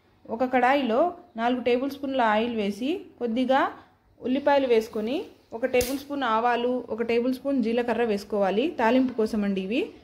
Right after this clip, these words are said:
ఇవి కొద్దిగా, కొద్దిగా వేయించి ఒక కొద్దిగా కరివేపాకు వేసుకోవాలి.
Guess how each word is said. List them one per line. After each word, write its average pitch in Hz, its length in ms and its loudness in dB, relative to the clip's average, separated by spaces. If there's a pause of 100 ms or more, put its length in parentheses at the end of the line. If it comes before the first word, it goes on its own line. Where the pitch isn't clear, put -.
(240)
ఇవి 262 160 0
కొద్దిగా, 254 380 6
కొద్దిగా 254 580 2
వేయించి 240 720 2 (1400)
ఒక 262 120 2 (160)
కొద్దిగా 269 400 6
కరివేపాకు 254 560 4
వేసుకోవాలి. 185 520 -4